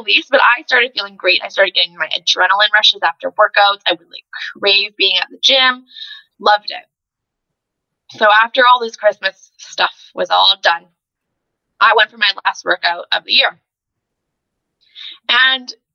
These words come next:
I do circuit training. So within the first three of nine stations, I was so out of breath that I was lightheaded and about to faint. I had to put my head between my legs. I had to stop working out. I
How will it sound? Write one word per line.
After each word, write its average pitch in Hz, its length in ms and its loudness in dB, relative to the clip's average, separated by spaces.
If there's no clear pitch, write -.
I 220 140 2
do 220 260 -12
circuit 220 360 0
training. 175 440 -6
So 190 260 0
within 196 680 -4
the 202 160 -12
first 226 320 2
three 233 420 -2
of 214 100 -6
nine 202 560 0
stations, - 680 -4
I 208 40 -10
was 208 180 -14
so 208 180 2
out 240 140 6
of 285 80 2
breath - 300 -2
that 226 80 2
I 214 80 2
was 196 180 -16
lightheaded 180 600 -2
and 202 100 0
about 190 200 4
to - 100 -2
faint. - 340 -8
I 208 80 0
had 208 220 -2
to - 160 -4
put - 100 -18
my - 80 -6
head - 200 -4
between 185 220 -6
my 175 100 -8
legs. 247 340 2
I - 60 -4
had - 160 -8
to - 80 -2
stop - 380 -2
working 180 240 -6
out. 349 220 2
I 190 320 4